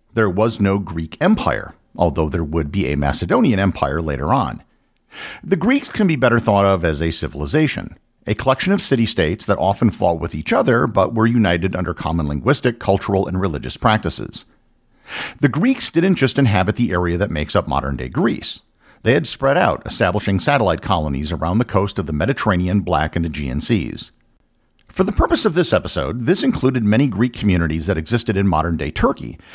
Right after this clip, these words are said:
especially in the area along the Bosporus Strait and in the Aegean Sea. The Persians were very different from the Greeks.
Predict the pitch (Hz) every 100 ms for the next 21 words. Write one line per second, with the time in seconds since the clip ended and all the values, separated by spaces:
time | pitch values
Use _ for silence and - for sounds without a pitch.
0 | - - - 185 - 202 - 180 190 110
1 | 101 98 107 98 95 90 80 82 80 -
2 | 67 - - 160 160 - - 101 104 95
3 | 101 85 78 71 78 90 64 50 - _
4 | _ _ _ _ _ _ - _ _ -
5 | - 330 196 131 123 113 110 143 - 104
6 | 113 120 110 92 - 85 - 67 71 80
7 | 147 113 - -